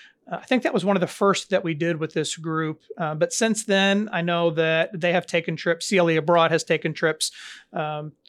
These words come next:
to Portugal, which some of our members have been to Portugal on that trip.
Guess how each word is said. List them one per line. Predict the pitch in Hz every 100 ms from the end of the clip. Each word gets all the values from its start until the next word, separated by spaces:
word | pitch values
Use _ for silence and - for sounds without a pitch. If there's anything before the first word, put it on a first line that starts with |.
| _ 190 -
to |
Portugal, | - - 208 208 180 185 185 185 -
which | 180 - -
some | -
of | 180
our | 165 170
members | 170 170 160
have | 151
been | 160
to | 151
Portugal | - 180 175 175 165
on | 165
that | 165 175
trip. | - 170 165 165